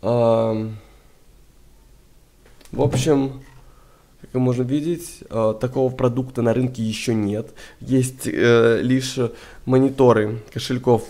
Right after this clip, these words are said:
типа Blockfolio либо Траста. Однако полноценные платформы, чтобы можно было сразу купить монеты там же, там же их продать, э, там же получить какие-то советы, такого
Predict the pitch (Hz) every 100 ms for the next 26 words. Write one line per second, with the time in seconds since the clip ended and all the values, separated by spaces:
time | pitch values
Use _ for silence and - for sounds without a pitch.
0 | - 131 123 110 117 113 - 117 113 107
1 | 110 110 107 110 110 104 - 120 147 -
2 | - - - - - - - - - -
3 | - - - - - 110 127 123 120 123
4 | 123 123 120 139 143 151 135 120 117 135
5 | 131 147 151 160 160 - - - - -
6 | 123 127 127 127 117 120 117 127 117 117
7 | 117 113 117 120 120 113 117 123 135 127
8 | 123 127 123 131 131 127 - - - -
9 | - - 120 117 110 117 113 120 110 113
10 | 117 117 117 - - 107 98 101 101 117
11 | 120 120 117 117 117 - 120 123 - 110
12 | 113 104 123 127 156 156 - - - -
13 | - - 117 113 123 120